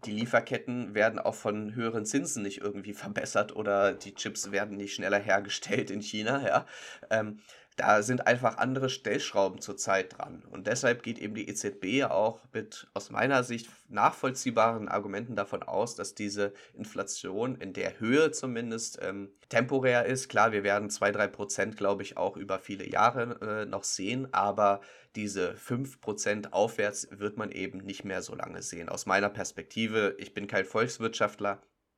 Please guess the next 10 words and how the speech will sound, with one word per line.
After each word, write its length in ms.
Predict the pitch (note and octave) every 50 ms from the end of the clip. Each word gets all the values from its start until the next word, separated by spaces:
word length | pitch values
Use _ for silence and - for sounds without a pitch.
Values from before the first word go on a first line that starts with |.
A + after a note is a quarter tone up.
| _ _ _ _ _ _ _
aber 180 | - A#2 G#2+ G#2
so 140 | G2+ G#2
eine 100 | G2 F#2+
gewisse 360 | F#2+ G2 F#2 G#2+ - - - -
Einschätzung 680 | F#2+ G2+ G#2 - A#2 G#2+ G#2 - - G#2+ G2+ G2 G2 - - - - - _ -
würde 200 | - G#2 G2+ G2+
ich 100 | G2 -
da 160 | - F#2 G2
vornehmen 560 | F#2+ - - G#2 G2+ G2+ G2+ F#2+ F#2 - -
wollen. 340 | - C#2+ C#2 - - - -